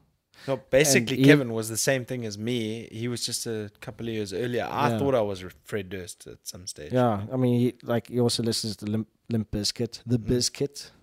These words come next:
Speaker 2: Um, I saw them play in London, and then I
Speaker 1: Finsbury?
Speaker 2: No, this was at, uh, Brixton Academy.
Speaker 1: Okay.
Speaker 2: And this was with, uh, Mike Smith playing guitar, the guy
Speaker 1: Oh,
Speaker 2: from
Speaker 1: I
Speaker 2: Snots.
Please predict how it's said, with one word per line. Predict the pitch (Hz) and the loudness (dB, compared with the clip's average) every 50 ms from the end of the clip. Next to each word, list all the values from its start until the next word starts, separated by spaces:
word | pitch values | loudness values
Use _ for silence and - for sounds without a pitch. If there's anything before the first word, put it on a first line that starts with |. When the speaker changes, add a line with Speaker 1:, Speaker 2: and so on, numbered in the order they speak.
| _ _ _ _ - - - - - _ _ _ | _ _ _ _ -20 -20 -20 -20 -20 _ _ _
Speaker 2:
Um, | - 123 117 113 | 4 4 4 6
I | 107 117 | 6 6
saw | 131 - 170 170 | 8 10 12 12
them | 156 139 120 | 12 10 8
play | 110 - 131 127 123 120 117 113 | 6 6 6 8 8 8 6 6
in | 98 104 110 110 104 | 4 2 0 2 2
London, | 104 107 113 113 98 92 87 82 87 - _ | 4 4 2 2 0 -2 -8 -12 -14 -12 _
and | - 117 113 | -6 -4 -2
then | 113 117 117 | -2 -2 0
I | - | 2
Speaker 1:
Finsbury? | - 143 156 139 127 120 107 107 - _ _ _ _ _ _ - _ _ - | 2 2 0 -2 -4 -8 -8 -10 -14 _ _ _ _ _ _ -20 _ _ 2
Speaker 2:
No, | 123 127 131 127 123 | 6 8 8 8 8
this | 120 123 127 - 151 | 8 6 6 8 8
was | 151 139 135 | 8 8 10
at, | 143 135 - - - - | 8 8 6 4 4 6
uh, | 139 131 127 123 120 120 117 110 - 131 | 8 8 10 10 8 8 6 4 0 2
Brixton | 117 127 123 - - 127 | 2 2 2 4 2 0
Academy. | 117 110 - 120 120 117 104 95 90 90 113 | 0 2 2 2 2 2 0 -2 -6 -8 -10
Speaker 1:
Okay. | 117 - - 113 110 - - | -12 -12 -12 -12 -14 -12 -6
Speaker 2:
And | - 127 120 120 123 | -2 0 2 2 4
this | 123 - - | 4 4 6
was | 151 143 135 | 4 4 6
with, | 131 135 139 127 - - - | 8 6 6 6 6 4 4
uh, | 135 131 127 | 6 6 6
Mike | 120 117 120 127 131 - | 6 6 6 4 4 4
Smith | - - - 143 135 - | 2 4 4 4 4 4
playing | - 135 123 117 | 4 2 4 2
guitar, | 113 - - 110 101 | 0 0 -2 -2 -2
the | 90 | 0
guy | 104 107 143 | 4 8 10
Speaker 1:
Oh, | 147 143 135 127 | 10 10 10 10
Speaker 2:
from | 127 | 8
Speaker 1:
I | 127 | 8
Speaker 2:
Snots. | 131 | 10